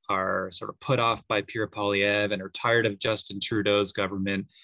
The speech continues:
And if only we could just get a reasonable opposition party, you know, they would coast to power. Um, so, you know, there was about a hundred people at the event yesterday. Um, Politico tells us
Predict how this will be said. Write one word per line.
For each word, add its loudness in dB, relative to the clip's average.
And 0
if -6
only 6
we 6
could 0
just 0
get 2
a 2
reasonable 0
opposition -2
party, 0
you -4
know, -2
they 2
would 0
coast 2
to -8
power. -4
Um, 0
so, 4
you 0
know, 4
there 2
was 4
about 2
a 0
hundred -2
people -2
at -6
the 0
event -2
yesterday. 0
Um, -2
Politico 2
tells 0
us -4